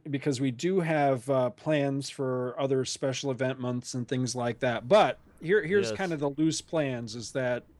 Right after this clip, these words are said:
Speaker 1: next time around, you know, we'll be covering whatever, uh, issue, or excuse me, whatever, uh, episode comes up in the, uh, random number generator, which we'll do in just a moment. But we'll be covering, uh,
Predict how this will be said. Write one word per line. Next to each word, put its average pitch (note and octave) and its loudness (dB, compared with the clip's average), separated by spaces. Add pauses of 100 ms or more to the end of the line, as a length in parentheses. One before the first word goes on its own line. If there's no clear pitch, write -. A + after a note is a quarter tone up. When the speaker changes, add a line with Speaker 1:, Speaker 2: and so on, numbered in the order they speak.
(340)
Speaker 1:
next D3+ -4
time D3 0
around, B2+ -2
you B2+ -2
know, B2 -4
we'll B2 -2
be A#2 -6
covering B2 -2
whatever, A#2+ 0 (100)
uh, A2 -2
issue, B2 -2
or B2+ 4
excuse D3 0
me, B2+ 0
whatever, B2 2
uh, A#2 -4
episode C#3 0
comes B2+ -6
up C3 0
in A#2+ -4
the, A2+ -4
uh, A2 -2
random A#2 -2
number C#3 0
generator, A2 -4
which A2+ -4
we'll A#2+ -4
do A2+ -4
in A2 -4
just G#2 -8
a A2 -8
moment. A2 -4 (580)
But D#3+ 6
we'll D#3+ 8
be D3+ 4
covering, G3 4
uh, C#3 0